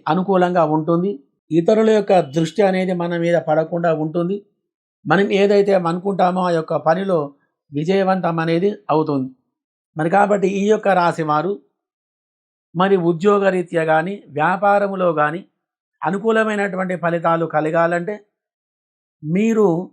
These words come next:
స్టీల్ వ్యాపారం చేస్తున్నారా, లేదా సిమెంట్ వ్యాపారమా,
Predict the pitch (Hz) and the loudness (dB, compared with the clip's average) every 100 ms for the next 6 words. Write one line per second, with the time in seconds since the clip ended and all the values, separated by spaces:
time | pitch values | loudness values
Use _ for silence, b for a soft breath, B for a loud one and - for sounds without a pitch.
0 | _ _ _ - - 185 190 196 180 175 | _ _ _ -20 -8 0 2 4 4 4
1 | 180 175 175 165 165 165 170 170 160 165 | 4 4 2 0 -2 -2 -2 -2 0 -2
2 | - _ _ _ _ _ _ _ _ _ | -6 _ _ _ _ _ _ _ _ _
3 | _ _ _ 151 170 202 202 180 123 - | _ _ _ -4 0 2 4 2 0 -6
4 | - 180 202 202 185 175 175 165 160 160 | -6 -2 0 0 0 2 2 2 2 -2